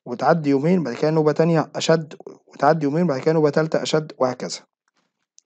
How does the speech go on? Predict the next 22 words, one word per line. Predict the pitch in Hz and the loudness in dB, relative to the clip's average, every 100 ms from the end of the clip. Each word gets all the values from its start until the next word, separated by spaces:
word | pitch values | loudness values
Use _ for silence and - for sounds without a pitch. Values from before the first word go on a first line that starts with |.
| - - - - - _ | -20 -20 -20 -20 -20 _
طيب | - 170 175 | -2 2 6
أحد | 202 202 | 6 6
أطوار | 143 175 190 | 6 6 6
بلازموديوم | 147 135 139 175 170 143 | 4 0 0 0 0 0
يسير | 123 180 175 | 0 2 2
في | - 151 131 | 2 -2 -2
مسارين، | 123 131 - 135 151 175 147 | -2 -4 -2 0 2 0 2
ده | 147 170 | 2 2
بيكون | 165 127 - 156 156 - | -2 -10 -4 -4 -2 -4
الميروزويت، | 127 143 165 147 151 113 - - | -4 -2 -2 0 0 -2 -10 -20
ميروزويت | 151 139 143 147 151 - _ _ - 135 110 - - | -12 -4 0 0 -2 -14 _ _ -6 -6 -6 -12 -6
ممكن | 165 170 131 | -4 -2 -4
يصيب | 123 156 | -2 -4
كرات | 147 147 | 0 0
الدم | 147 151 | 0 -2
الحمراء | - 175 190 | -2 0 2
أو | 143 | 0
ممكن | 160 147 | -4 -6
يكون | 127 139 | -2 0
لي | 151 | 0
أطوار | 131 151 147 | -2 -2 -2
مشيجية. | 135 123 110 | -2 -6 -10